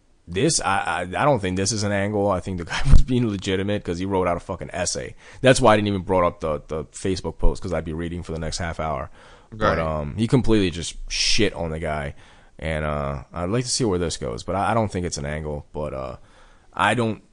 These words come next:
Speaker 1: see Pete Dunne and Tyler Bate and these U K guys continuing to do all these indie shows if, uh, it's, it's gonna cost them some N X T matches. So we'll see what happens, but
Speaker 2: Yeah.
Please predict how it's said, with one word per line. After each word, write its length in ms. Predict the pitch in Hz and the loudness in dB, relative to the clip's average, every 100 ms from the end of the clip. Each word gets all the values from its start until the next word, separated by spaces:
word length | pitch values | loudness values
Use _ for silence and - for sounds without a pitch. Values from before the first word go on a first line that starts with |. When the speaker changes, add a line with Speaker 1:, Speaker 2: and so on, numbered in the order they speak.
| - | -8
Speaker 1:
see 520 | - - - 107 107 | -2 0 2 2 -2
Pete 460 | 98 - 113 104 - | 2 4 4 2 -4
Dunne 480 | 101 98 95 92 90 | -4 -2 -2 -4 -6
and 200 | 80 82 | -8 -10
Tyler 400 | - 92 98 87 | -6 -2 -2 -2
Bate 380 | 85 90 92 - | -4 -4 -4 -8
and 160 | 92 | -10
these 180 | 92 90 | -8 -6
U 160 | 92 98 | -6 -6
K 220 | 98 92 | -6 -4
guys 380 | 87 85 80 - | -4 -4 -4 -6
continuing 420 | 87 90 90 82 | -8 -8 -8 -8
to 80 | 80 | -10
do 240 | 82 78 | -10 -10
all 160 | 85 85 | -6 -6
these 180 | 85 - | -6 -8
indie 280 | 101 92 | -8 -6
shows 480 | 87 92 85 82 - - - - - | -2 0 0 -4 -8 -12 -20 -20 -20
if, 300 | - 87 - | -6 -6 -4
uh, 300 | 87 80 78 64 | -4 -2 -2 -4
it's, 300 | 87 82 - | -6 -4 -6
it's 160 | 92 | -6
gonna 180 | - 85 | -6 -6
cost 300 | - 85 82 | -4 -4 -4
them 140 | 85 76 | -6 -10
some 180 | 82 | -10
N 140 | 76 80 | -10 -10
X 140 | 76 | -10
T 120 | 85 | -10
matches. 480 | 78 67 58 65 - - - - _ - | -10 -10 -12 -12 -14 -16 -20 -20 _ -18
So 200 | - 52 | -14 -10
we'll 140 | 76 90 | -6 -4
see 120 | 107 | -4
what 120 | 76 | -4
happens, 340 | 64 55 50 - | -6 -12 -16 -18
but 220 | - - _ _ _ _ _ - 110 | -20 -20 _ _ _ _ _ -12 -6
Speaker 2:
Yeah. 340 | 110 107 | -2 -2